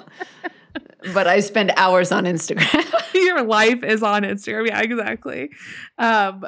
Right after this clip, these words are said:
Speaker 1: but yeah, it, like, definitely shut down illegal, illegal activity, allegedly.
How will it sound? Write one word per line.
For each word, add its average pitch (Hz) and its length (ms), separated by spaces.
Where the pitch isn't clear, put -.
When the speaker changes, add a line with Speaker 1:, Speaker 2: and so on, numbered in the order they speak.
Speaker 1:
but 233 140
yeah, 208 240
it, 226 240
like, 208 260
definitely 220 480
shut 196 300
down 185 640
illegal, 190 680
illegal 202 380
activity, 220 720
allegedly. 196 1160